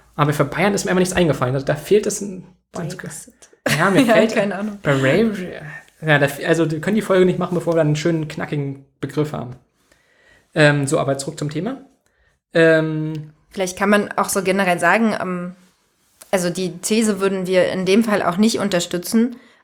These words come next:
Speaker 2: ähm, halt vor allem auch aus den Gründen, ähm, die wir gerade gesagt haben und den Studien, die wir gefunden haben, ähm, dass die Motivation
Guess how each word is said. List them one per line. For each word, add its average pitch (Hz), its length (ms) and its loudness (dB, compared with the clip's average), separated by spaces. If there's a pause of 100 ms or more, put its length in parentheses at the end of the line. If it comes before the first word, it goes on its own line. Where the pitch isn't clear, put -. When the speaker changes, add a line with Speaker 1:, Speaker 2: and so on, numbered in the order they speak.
Speaker 2:
ähm, 170 640 -2 (220)
halt 185 220 0
vor - 180 2
allem 175 180 4
auch - 300 -2
aus 185 100 -2
den 185 160 2
Gründen, 180 560 2
ähm, 165 240 -2
die 165 140 -8
wir 165 60 -2
gerade 160 200 -4
gesagt 180 320 0
haben 226 140 2
und 165 180 -6
den 170 140 -4
Studien, 233 400 2
die 202 120 0
wir 196 140 0
gefunden 190 480 -4
haben, 180 300 -2 (480)
ähm, 175 600 -4 (100)
dass 175 480 0 (420)
die 202 80 -2
Motivation 196 1120 2